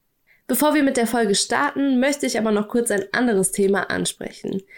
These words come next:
Wir haben für den Podcast nämlich einen Patreon-Account ins Leben gerufen, auf dem wir dir noch mehr Wissen vermitteln möchten.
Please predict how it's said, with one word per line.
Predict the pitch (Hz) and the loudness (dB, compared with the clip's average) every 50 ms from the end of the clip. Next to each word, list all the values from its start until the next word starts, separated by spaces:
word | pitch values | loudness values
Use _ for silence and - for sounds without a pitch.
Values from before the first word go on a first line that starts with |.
| - - - - _ - | -20 -20 -20 -20 _ -4
Wir | - 262 302 277 262 | 0 2 2 4 2
haben | 262 262 254 240 | 2 2 0 0
für | - 247 | 0 0
den | 214 214 208 214 | 2 2 0 0
Podcast | 233 247 240 - - 214 196 220 220 - | -2 -4 -4 -4 -2 -2 0 0 -2 -2
nämlich | 220 202 196 196 208 208 - - | -2 0 0 0 0 -2 -4 -4
einen | 208 190 196 208 220 214 | -4 -2 0 0 -2 -2
Patreon-Account | - 277 320 320 320 - 214 185 185 - - - - - 180 175 180 - | -2 -2 -2 0 0 0 2 2 2 0 -2 -4 -4 -4 -2 -2 -2 -2
ins | 185 180 - - | -4 -4 -2 -2
Leben | 175 175 175 175 175 | -2 -2 0 0 -2
gerufen, | 185 180 180 175 185 - - 214 226 226 - - - - - - - | -2 -2 -2 -2 -4 -2 -2 -2 -4 -4 -4 -10 -20 -10 -10 -6 -2
auf | 214 208 214 | -2 -2 0
dem | 240 247 240 226 | 2 2 2 2
wir | 240 | 2
dir | 233 240 247 240 | 0 0 0 2
noch | 247 262 277 294 285 - - | 2 2 0 0 -2 -2 0
mehr | 220 214 226 233 226 226 226 202 | 0 2 2 2 2 0 2 2
Wissen | 202 220 - - 220 214 208 | 2 0 2 0 0 -2 0
vermitteln | - 226 196 196 208 208 202 180 175 170 - | 0 0 2 2 2 2 2 0 2 2 0
möchten. | - - 170 - - - - - - 196 - | -2 -4 -4 -6 -8 -10 -10 -8 -8 -8 -10